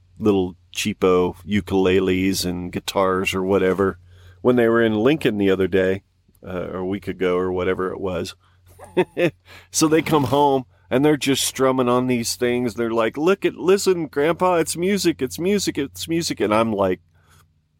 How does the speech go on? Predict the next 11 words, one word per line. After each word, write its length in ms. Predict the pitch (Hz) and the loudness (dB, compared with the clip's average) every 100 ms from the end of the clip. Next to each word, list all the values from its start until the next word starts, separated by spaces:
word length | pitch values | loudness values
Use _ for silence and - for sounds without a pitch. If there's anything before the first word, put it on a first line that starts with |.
| _ _ _ _ _ _ _ _ _ - | _ _ _ _ _ _ _ _ _ -2
"Just 360 | 214 - - | 0 0 -4
give 160 | - 190 | -4 0
me 120 | 175 | 2
some 340 | 151 165 151 120 | 2 0 -2 0
bourbon, 600 | 151 139 117 113 98 98 | 2 2 2 -2 -4 -6
'cause 260 | 139 123 - | -4 -4 -4
this 220 | 156 135 | -6 -4
sucks," 680 | - 202 190 143 - - - | -6 -4 -2 -4 -6 -10 -4
right? 300 | 120 127 - - - - _ - | 0 0 -2 -14 -16 -18 _ -6
And, 360 | 143 139 127 123 | 0 2 2 4
uh, 240 | 120 104 | 4 2